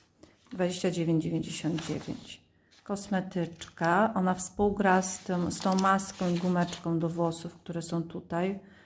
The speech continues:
w taki woreczek zapakowane, bo tu jeszcze nie powiedziałam, że z tego zestawu,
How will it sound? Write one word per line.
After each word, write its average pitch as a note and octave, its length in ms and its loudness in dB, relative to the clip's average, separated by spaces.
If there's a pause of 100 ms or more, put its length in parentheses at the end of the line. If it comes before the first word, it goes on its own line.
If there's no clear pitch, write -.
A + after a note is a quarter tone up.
(200)
w - 60 -20
taki E3+ 320 -6
woreczek E3 560 -2
zapakowane, E3+ 600 -4
bo E3+ 80 -4
tu - 100 -8
jeszcze E3+ 200 -6
nie F3 100 0
powiedziałam, F3 420 0
że E3+ 220 -2 (340)
z - 300 -4 (180)
tego F#3+ 220 0
zestawu, F3+ 1120 2